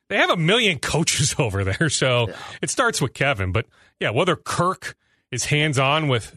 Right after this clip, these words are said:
Speaker 1: whoever it is, Hooker, Levis,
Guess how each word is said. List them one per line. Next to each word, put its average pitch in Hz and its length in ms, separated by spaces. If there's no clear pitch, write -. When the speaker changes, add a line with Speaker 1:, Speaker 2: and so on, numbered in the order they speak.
Speaker 1:
whoever 143 460
it 156 60
is, 156 320
Hooker, 135 680
Levis, 131 800